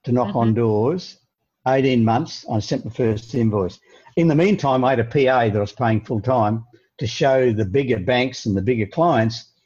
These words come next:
Speaker 1: that I had some substance. I wasn't just someone who just floated in <laughs> into Singapore and, "Hey, I'm a coach, I'm a, I'm a financial services assessor and exec expert." So you had to provide that to show the government. And they, then they accredited me and I got a bit of work.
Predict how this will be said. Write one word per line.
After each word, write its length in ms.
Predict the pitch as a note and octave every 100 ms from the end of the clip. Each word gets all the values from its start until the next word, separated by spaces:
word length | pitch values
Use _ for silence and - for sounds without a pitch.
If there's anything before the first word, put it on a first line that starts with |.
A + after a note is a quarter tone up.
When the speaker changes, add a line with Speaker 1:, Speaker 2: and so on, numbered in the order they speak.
| -
Speaker 1:
that 120 | C3
I 80 | A#2
had 120 | A#2
some 160 | A#2 G#2
substance. 540 | - C#3 - G#2+ E2+
I 40 | A2
wasn't 320 | C3+ A#2 G#2
just 180 | A2+ -
someone 300 | C3+ B2 A2+
who 80 | G2
just 220 | G#2+ -
floated 400 | B2+ C3+ A2+ A2
in 240 | A#2+ A2 - -
<laughs> 160 | - -
into 360 | F3+ - -
Singapore 600 | - C3+ C3 A#2 B2 B2+
and, 100 | A2 A2+ -
"Hey, 120 | D#3+
I'm 140 | C#3+ C#3+
a 60 |
coach, 400 | B2 C3+ C#3 -
I'm 160 | C3 A#2+
a, 180 | G#2+ G2 _ _ _ _
I'm 140 | C3 A#2+
a 320 | A#2 A#2 -
financial 340 | - C3+ A#2+ A2+
services 580 | D3 C#3 C3+ A#2 A#2 G#2+
assessor 460 | G2+ D3 A#2+ C3
and 100 | A2
exec 280 | A2 A#2+ C3
expert." 360 | - C#3 F#2+ - _ _ _ _ _ -
So 120 | C3+
you 240 | B2+ C3
had 180 | D#3 -
to 60 | A2 G2+
provide 520 | C3 G#2+ A#2 C3+ C3+
that 180 | G#2 G#2
to 80 | F#2+
show 180 | - A2+
the 80 | G#2
government. 380 | A#2+ G#2 F#2+ - -
And 160 | B2 C#3
they, 80 |
then 160 | B2 D3
they 160 | C#3 A2+
accredited 520 | - C#3+ A#2+ G#2 G2+
me 140 | A2
and 100 | G#2+
I 60 | G#2
got 160 | G#2+
a 20 | G2
bit 120 | F#2
of 40 |
work. 280 | F#2+ F#2+